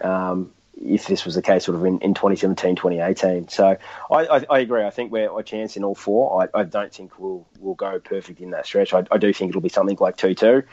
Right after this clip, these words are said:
Um, I think we should beat Port, even though it's over there. We should beat Sydney. Um, and, you know, Melbourne have been poor the last two weeks, but, um, a lot can change, you know, in, in four weeks of football. So, um, yeah, I think if we get two two, that'll be good.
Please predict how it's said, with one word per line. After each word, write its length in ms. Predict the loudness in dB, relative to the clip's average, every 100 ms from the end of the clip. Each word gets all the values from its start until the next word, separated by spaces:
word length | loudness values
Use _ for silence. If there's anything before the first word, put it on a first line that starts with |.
| -20 -20 -6
Um, 320 | 0 0 0
I 60 | -2
think 200 | -2 -4
we 40 | -4
should 200 | -4 -4
beat 200 | -6 -2
Port, 380 | 2 4 2
even 220 | 0 -2 -2
though 100 | -2
it's 140 | 0
over 180 | -2 0
there. 400 | 2 4 2 -2 _ -20 _ _ -20 -8
We 280 | -4 -4
should 200 | 2 2
beat 220 | 4 2 2
Sydney. 580 | 0 2 0 -2 -4 -4
Um, 560 | -2 0 0 -2 -4 -4
and, 280 | 0 0 2
you 120 | 4
know, 80 | 4
Melbourne 280 | 4 4 4
have 40 | 4
been 280 | 0 -2 -12 -4
poor 240 | 2 2
the 40 | 2
last 280 | -2 -2 -4
two 180 | -2
weeks, 360 | 0 -2 -4 -8
but, 220 | -6 -6 -8 -20 -20 -4
um, 240 | -2 0
a 40 | 2
lot 180 | 2 0
can 140 | -6
change, 520 | -2 -2 -2 -6 -10
you 60 | -8
know, 160 | -6
in, 340 | -4 -4 -2 0
in 220 | 0 0
four 240 | 2 4
weeks 240 | 4 4 0
of 80 | -4
football. 340 | 0 0 0
So, 300 | 2 2 2 -4 -20 -8 0
um, 360 | 2 2 2
yeah, 160 | 4 4
I 40 |
think 240 | 4 -2 -4
if 100 | -4
we 80 | -2
get 180 | -2 -2
two 160 | -4 -2
two, 220 | -2 2
that'll 200 | 2 2
be 120 | -2
good. 340 | 2 4 4